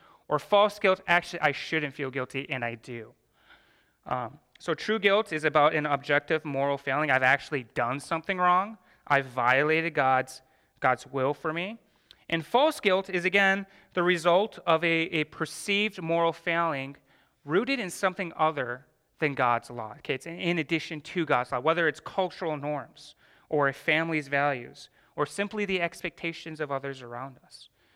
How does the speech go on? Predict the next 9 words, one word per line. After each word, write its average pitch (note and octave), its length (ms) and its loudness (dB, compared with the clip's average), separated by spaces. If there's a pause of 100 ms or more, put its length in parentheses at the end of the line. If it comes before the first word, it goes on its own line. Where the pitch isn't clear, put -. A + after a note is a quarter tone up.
(200)
So - 100 -6
there's C#3+ 160 0
true B3+ 280 0
guilt A#3 360 2 (260)
and D3+ 140 0
false E3 380 2
guilt, D#3+ 300 -2 (120)
different F3 300 -2
reasons, E3+ 480 -2